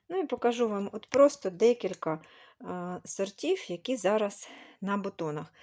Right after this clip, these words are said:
Хочу сказати, що тут всі у мене молоді стартери, е, старих і таких уже дуже дорослих фіалок тут немає.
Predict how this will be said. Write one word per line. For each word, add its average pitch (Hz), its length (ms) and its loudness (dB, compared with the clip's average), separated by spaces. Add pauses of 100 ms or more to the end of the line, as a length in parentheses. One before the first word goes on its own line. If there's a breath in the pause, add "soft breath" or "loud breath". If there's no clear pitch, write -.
(280 loud breath)
Хочу 240 260 -2
сказати, 220 300 0
що 220 100 -2
тут 233 240 -4
всі - 320 0
у 208 60 4
мене 190 380 -2
молоді 180 500 -6
стартери, 202 760 -2 (500 soft breath)
е, 190 320 -10
старих 214 640 -2
і 185 240 0
таких - 380 -8
уже 185 180 -2
дуже 185 260 0
дорослих 180 440 0
фіалок 165 460 2
тут - 220 -10
немає. 180 540 -2